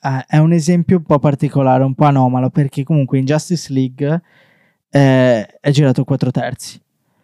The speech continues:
E lui, beh, lui è anche il portatore della Director's Cut, che l'ha portata a un livello, non ti dico accettato dalle produzioni,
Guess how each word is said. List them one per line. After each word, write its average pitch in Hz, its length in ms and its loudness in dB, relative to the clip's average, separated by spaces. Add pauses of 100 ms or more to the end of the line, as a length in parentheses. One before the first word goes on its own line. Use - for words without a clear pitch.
(800)
E 220 160 6
lui, 220 680 4
beh, 170 220 4
lui 160 200 4
è - 20 2
anche 147 220 0
il 151 40 0
portatore 139 500 -2
della 127 460 0
Director's 127 640 -2
Cut, 131 460 0
che 127 100 -2
l'ha 127 120 2
portata 127 380 -2
a - 40 2
un 131 80 2
livello, 127 840 0 (320)
non 165 360 4
ti 170 160 -2
dico 180 260 2
accettato 156 840 0
dalle 139 420 0
produzioni, 160 1120 0